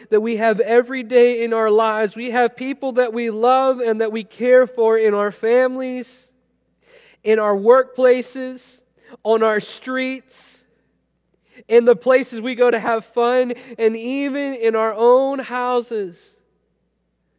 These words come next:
that are lost and need the gospel. So, Father, we beg you, Lord, that you would save their souls. Father, we beg you, Lord, and we repent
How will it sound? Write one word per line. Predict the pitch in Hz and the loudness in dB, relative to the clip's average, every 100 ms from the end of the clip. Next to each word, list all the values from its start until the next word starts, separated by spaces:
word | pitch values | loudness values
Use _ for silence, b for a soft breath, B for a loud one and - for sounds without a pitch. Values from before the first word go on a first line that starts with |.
| _ _ _ | _ _ _
that | 220 226 | -2 0
are | 226 | 2
lost | 214 208 226 254 269 277 - - - | 2 2 2 2 2 -2 -6 -20 -4
and | 220 226 | -4 -2
need | 233 247 247 247 220 | -4 -6 -6 -8 -8
the | 226 | -8
gospel. | 208 220 214 - - 196 151 - _ _ _ _ _ _ _ _ _ _ _ b b b | -2 -2 -2 -6 -14 -10 -10 -12 _ _ _ _ _ _ _ _ _ _ _ b b b
So, | - 247 | -6 -4
Father, | 247 262 254 | 2 2 4
we | 240 262 | 2 0
beg | 220 202 247 254 247 | -2 4 4 4 0
you, | 247 | -4
Lord, | 240 233 233 | 2 2 4
that | 226 214 | 2 0
you | 220 247 | -4 -4
would | 240 196 | -4 -6
save | - 254 233 240 240 208 | -6 -2 2 2 0 -4
their | 196 | -4
souls. | 180 - - 226 220 202 196 175 - _ _ _ _ _ _ _ _ _ _ _ b b b - | -4 -10 -4 0 0 -2 -6 -16 -20 _ _ _ _ _ _ _ _ _ _ _ b b b -6
Father, | 233 247 | 0 2
we | 247 269 | 2 -2
beg | 226 262 277 254 | 0 2 2 0
you, | 262 | -4
Lord, | 262 262 | 0 2
and | 254 | 2
we | 254 262 | 0 0
repent | 247 240 - 262 269 233 | 0 0 -2 2 2 0